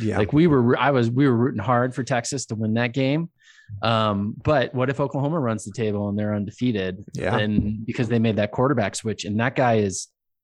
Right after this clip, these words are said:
Speaker 2: good. So th-, that to me is the one fly in the ointment, uh, that we need to be concerned about, or the team that we need to be rooting for the hardest to lose.
Speaker 1: So let's play this out. Right now, you've got Georgia, Iowa, Cincy, Oklahoma. They're one through four in the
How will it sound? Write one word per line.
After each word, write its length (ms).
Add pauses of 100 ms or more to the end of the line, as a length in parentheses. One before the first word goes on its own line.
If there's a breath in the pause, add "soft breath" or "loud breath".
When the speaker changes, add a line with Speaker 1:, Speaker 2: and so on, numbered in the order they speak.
(420)
Speaker 2:
good. 380 (260 loud breath)
So 500 (160)
th-, 200
that 380
to 80
me 240
is 180
the 100
one 440 (480 loud breath)
fly 220
in 80
the 120
ointment, 480 (200)
uh, 460
that 120
we 100
need 180
to 60
be 60
concerned 380
about, 220
or 120
the 80
team 240
that 80
we 160
need 160
to 80
be 100
rooting 280
for 120
the 100
hardest 380
to 80
lose. 460
Speaker 1:
So 100
let's 180
play 180
this 200
out. 180
Right 200
now, 120
you've 180
got 180
Georgia, 640
Iowa, 380
Cincy, 600
Oklahoma. 640
They're 200 (100)
one 260
through 140
four 420 (100)
in 100
the 120